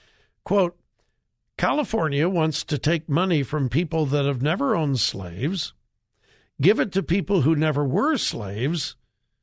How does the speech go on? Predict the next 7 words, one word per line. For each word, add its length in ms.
in 180
a 80
state 640
that 220
never 560
allowed 640
slavery." 840